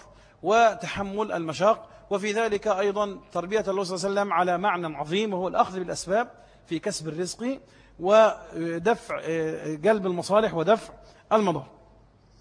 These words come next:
آه، <clears throat> الحافظ ابن حجر يقول: "قال العلماء: الحكمة في إلهام الأنبياء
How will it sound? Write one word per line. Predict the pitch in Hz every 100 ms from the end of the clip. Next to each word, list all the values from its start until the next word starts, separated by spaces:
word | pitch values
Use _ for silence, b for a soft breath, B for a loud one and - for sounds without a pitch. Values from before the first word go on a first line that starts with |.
| b b b b b b b b
آه، | 175 185 175 170 - - - -
<clears throat> | - - - - - - _ _ _ _ _ _ _ _ _ _ _ _ _ _ _ _ _ b b b -
الحافظ | 226 262 226
ابن | 196
حجر | 220 254 262
يقول: | 208 - 262
"قال | 247 240 226
العلماء: | 185 170 170 240 262 185
الحكمة | - 262 226
في | 190 185 208
إلهام | 185 196 214
الأنبياء | 185 180 151 131